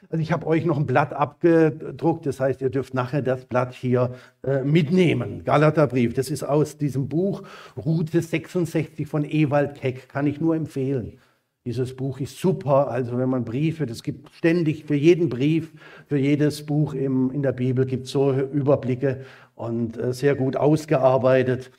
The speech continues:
und, äh, sehr treffend und, äh, deutlich. Hier also nochmal Galaterbrief, Freiheit. Ihr habt also das Thema richtig gewählt. Freiheit durch den Glauben aber, ja. Der Schlüsselvers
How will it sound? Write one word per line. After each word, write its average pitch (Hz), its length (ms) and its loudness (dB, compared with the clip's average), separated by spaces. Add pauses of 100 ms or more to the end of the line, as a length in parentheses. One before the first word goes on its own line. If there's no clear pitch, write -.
(340)
und, 120 320 -4
äh, 127 120 -4
sehr 143 220 0
treffend 135 540 -2
und, 120 320 -6
äh, 135 100 -6
deutlich. 120 580 0
Hier 170 300 4
also 170 280 6
nochmal 147 560 4 (280)
Galaterbrief, 165 680 4
Freiheit. 185 800 6
Ihr 135 100 2
habt 131 160 2
also 143 260 0
das 127 380 -4
Thema 147 300 2
richtig 143 400 0
gewählt. 151 420 2
Freiheit 165 400 4
durch 147 220 4
den 120 160 -2
Glauben 165 500 6
aber, 185 380 2
ja. 143 180 2 (320)
Der 135 120 0
Schlüsselvers 175 920 4